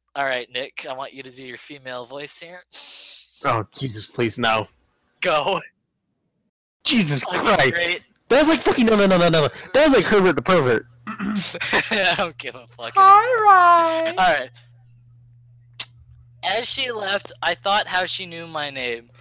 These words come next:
Speaker 1: "Smooth move, Casanova,"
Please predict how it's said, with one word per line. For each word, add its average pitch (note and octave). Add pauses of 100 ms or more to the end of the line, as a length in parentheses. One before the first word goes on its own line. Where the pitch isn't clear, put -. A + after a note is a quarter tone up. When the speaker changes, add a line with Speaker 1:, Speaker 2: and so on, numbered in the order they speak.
(280)
Speaker 1:
"Smooth F3+
move, E3
Casanova," C#3